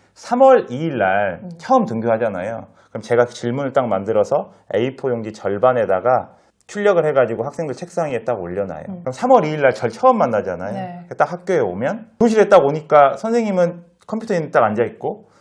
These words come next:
Speaker 1: 내 책상 위에 종이만 딱 있으니까 이게 뭔가 싶잖아요. 그럼 딱 뒤집어 보면 뭘 쓰라는 것 같아, 느낌상.
Speaker 2: 음, 음.
Speaker 1: 그럼 이렇게 물어봐요. 눈치가 별로 없는 학생들은 "이거 뭐예요?"라고 물어보거나
Speaker 2: 네.
Speaker 1: 눈치가 있는 학생들은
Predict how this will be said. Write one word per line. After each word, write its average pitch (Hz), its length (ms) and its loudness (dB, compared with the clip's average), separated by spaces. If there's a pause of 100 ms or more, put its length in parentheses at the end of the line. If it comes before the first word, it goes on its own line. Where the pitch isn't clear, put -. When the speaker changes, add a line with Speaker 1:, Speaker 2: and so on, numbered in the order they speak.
(140)
Speaker 1:
내 165 100 8
책상 220 320 4
위에 156 260 2
종이만 156 300 2
딱 143 140 0
있으니까 107 440 -6
이게 139 180 -2
뭔가 156 540 2
싶잖아요. 123 600 -6 (220)
그럼 185 120 -12
딱 269 140 2
뒤집어 196 320 -2
보면 165 360 -2
뭘 170 120 8
쓰라는 277 460 0
것 170 60 0
같아, 135 260 -4
느낌상. 123 600 -6
Speaker 2:
음, - 40 -14
음. - 160 -16 (200)
Speaker 1:
그럼 220 180 2
이렇게 185 220 2
물어봐요. 117 680 2 (180)
눈치가 226 480 4
별로 175 180 8
없는 226 220 8
학생들은 170 420 2
"이거 143 240 2
뭐예요?"라고 135 580 6
물어보거나 92 680 -6
Speaker 2:
네. - 200 -14 (200)
Speaker 1:
눈치가 180 320 2
있는 165 180 2
학생들은 160 680 0